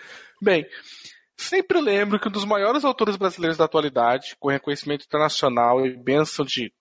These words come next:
goste quem gostar dele, Paulo Coelho, concordemos ou não, ele é um dos escritores mais populares do mundo, o Eduardo Spor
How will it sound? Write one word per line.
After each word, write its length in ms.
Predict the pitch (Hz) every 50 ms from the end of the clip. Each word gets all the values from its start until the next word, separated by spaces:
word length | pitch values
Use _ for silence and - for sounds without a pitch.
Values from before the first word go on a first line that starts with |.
| _
goste 320 | - 135 143 147 - - -
quem 140 | - 139 131
gostar 300 | 135 - - 139 131 123
dele, 180 | 127 120 123
Paulo 220 | - 139 139 139 -
Coelho, 420 | - 127 117 120 127 143 156 - _ _
concordemos 520 | _ 139 131 - 143 139 143 147 147 143 135
ou 100 | 139 131
não, 280 | 127 135 143 160 165
ele 100 | 160 147
é 20 | 139
um 60 | 135
dos 120 | 135 139
escritores 440 | 131 - - 143 - - 139 139 127
mais 160 | 143 147 -
populares 480 | - - 135 - 143 135 131 127 127 -
do 100 | - 147
mundo, 400 | 143 139 143 156 175 180 202 202 - - - - - - _ _ _
o 80 | 175
Eduardo 240 | 180 180 190 190 190
Spor 240 | - - - 196